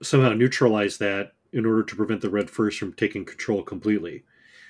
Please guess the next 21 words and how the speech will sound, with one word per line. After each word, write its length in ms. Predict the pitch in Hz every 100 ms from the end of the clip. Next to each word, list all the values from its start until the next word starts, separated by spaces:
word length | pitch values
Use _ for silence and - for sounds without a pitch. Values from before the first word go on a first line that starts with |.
| - _ _ _
So 220 | - 143 127
there's 240 | 123 113
a 60 | 113
few 260 | - 170
people 360 | 170 160 160 123
that 100 | 113
can 120 | 107
sacrifice 580 | - 117 123 113 104 -
themselves 800 | 95 90 104 92 90 101 - - -
to 80 | 120
go 140 | 104
do 140 | 87 117
this, 160 | 104
but 140 | - 110
it 80 | 117
ends 140 | 113
up 100 | 113
being 300 | 107 90 90
Marrow, 480 | 104 104 80 - - _
the 80 | 107
apothecary, 680 | - 104 92 - 92 -